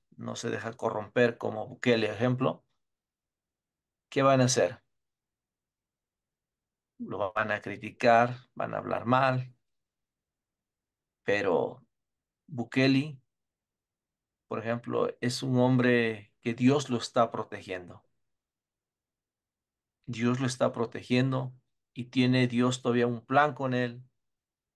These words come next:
y no permite, ¿no? Eh, hay veces han esperado de Bukele un gran discurso pero simplemente como Jesús, como una parábola, les empieza a hablar y,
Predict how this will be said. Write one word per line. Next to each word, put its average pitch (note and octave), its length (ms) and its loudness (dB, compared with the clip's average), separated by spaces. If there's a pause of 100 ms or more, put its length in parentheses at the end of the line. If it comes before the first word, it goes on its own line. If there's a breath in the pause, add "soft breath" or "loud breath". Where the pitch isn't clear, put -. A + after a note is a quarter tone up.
(720)
y A2+ 300 -18
no B2+ 180 -6
permite, B2 640 -8 (960)
¿no? B2+ 320 -10 (680)
Eh, G#2 640 -12
hay A2 140 -2
veces B2+ 340 -2
han B2+ 120 0
esperado B2 480 2
de A#2 100 -2
Bukele A#2+ 380 -6
un A#2 120 -8
gran C3+ 240 -2
discurso - 600 -6 (960)
pero A#2 140 -8
simplemente B2+ 880 -2
como A2+ 280 -2
Jesús, A#2+ 680 -2 (140)
como B2 180 -2
una C#3 240 2
parábola, B2 680 4 (640)
les B2 200 -6
empieza B2+ 420 -2
a - 20 6
hablar D3+ 360 4
y, C#3+ 440 -6